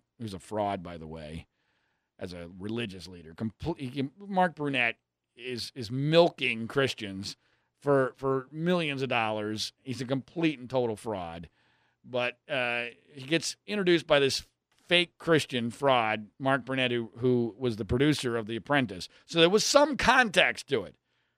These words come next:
But it, he went on for quite a while. It was his opening remarks, and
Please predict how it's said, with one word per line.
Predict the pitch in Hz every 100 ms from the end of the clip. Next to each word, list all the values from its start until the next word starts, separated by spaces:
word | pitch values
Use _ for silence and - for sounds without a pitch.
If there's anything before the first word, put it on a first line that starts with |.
| _ _ _ _
But | 151 202 - _ -
it, | 226 220
he | 262
went | 269 254
on | 269 254 196 185
for | 175 185
quite | 160 254 254
a |
while. | 220 190 180 180 180
It | 165
was | 160
his | 151
opening | 175 240 254 214
remarks, | 196 175 165 160 147 - _ _ _
and | 196 202 202 196